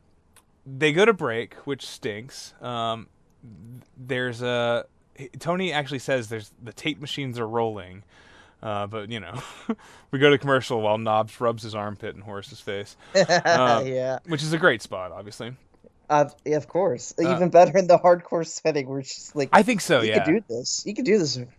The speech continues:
Speaker 2: There's no repercussion."
Speaker 1: Is that illegal?
Speaker 2: Tempest-
Speaker 1: Is that an illegal move? In a
Speaker 2: I can't fi-, hmm.
Speaker 1: Hmm.
Speaker 2: I think
Speaker 1: Hmm.
Speaker 2: you would get the five count.
Speaker 1: Yeah, yeah. Well, you're, yeah. I mean, you're attacking in the corner, so, and naturally. <laughs>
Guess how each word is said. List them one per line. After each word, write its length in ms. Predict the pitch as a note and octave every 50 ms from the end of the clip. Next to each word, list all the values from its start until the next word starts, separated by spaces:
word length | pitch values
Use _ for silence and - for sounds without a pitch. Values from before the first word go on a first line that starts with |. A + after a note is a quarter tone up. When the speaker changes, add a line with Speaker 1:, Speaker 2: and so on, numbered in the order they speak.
| _ _ _ _ _ _ _ -
Speaker 2:
There's 160 | D3 C#3 D3
no 80 | G#3 A3+
repercussion." 880 | E3+ F#3+ B3+ A3 - - - - G3 B3+ - - - D3+ A#2+ - B2+ -
Speaker 1:
Is 200 | - A3+ B3 A#3
that 120 | C#4 C#4+
illegal? 360 | B3+ A#3+ B3 B3 A3 B3+ C4+
Speaker 2:
Tempest- 260 | A#3+ A3 - - - _ _ _ - C3+ -
Speaker 1:
Is 160 | - E3+ D3
that 140 | F3 F3 F3+
an 60 | F3+
illegal 340 | F3 E3 E3 E3+ E3+ F3+ E3+
move? 340 | E3+ F3+ F#3 G#3 A#3 G#3 G3+
In 80 | F#3+
a 260 | F#3+ F#3 F#3 F#3 F#3
Speaker 2:
I 120 | G#3 C#4 G4+
can't 280 | - - A#3+ C4+ D4 - - F#3+
fi-, 280 | - E3+ - - B2 - _ _ _ _ F3+ _ _ _ _ -
hmm. 400 | G3 F#3+ F#3 F3 D#3+ D3+ C#3 B2+
Speaker 1:
Hmm. 20 | - - _ _ _ -
Speaker 2:
I 80 | - A3+
think 180 | F#3 C4+ E4+ -
Speaker 1:
Hmm. 40 | F4+
Speaker 2:
you 60 | F4+
would 100 | F4+ -
get 140 | E4 D#4 -
the 60 | C4+
five 400 | - - A#3 G#3 G#3 G3 F#3 - -
count. 220 | C#3+ A#2+ A#2 - _ _ _ _ -
Speaker 1:
Yeah, 340 | C3+ C3 C3 C3+ C3 A#2+ A#2
yeah. 320 | B2 B2 C3+ A#2+ A2 G#2+
Well, 140 | A2 B2+ C3
you're, 100 | B2 A#2+
yeah. 320 | B2 C3 A2 G#2 G#2+ C3 A2+
I 20 |
mean, 200 | E3 F3 D#3 C3
you're 180 | C3+ C3 B2 A#2
attacking 320 | G#2 - C3 G#2+ G#2 G#2+
in 80 | G2 E2+
the 80 | F2
corner, 460 | - - G3 G#3 D3+ G2+ F#2+ G2+ A2
so, 320 | - - - - - - - _ _ _ -
and 80 | A2+ A#2+
naturally. 640 | B2 C3+ D3 - - - - A#2 - F3+ F3+ D3+ -
<laughs> 40 | _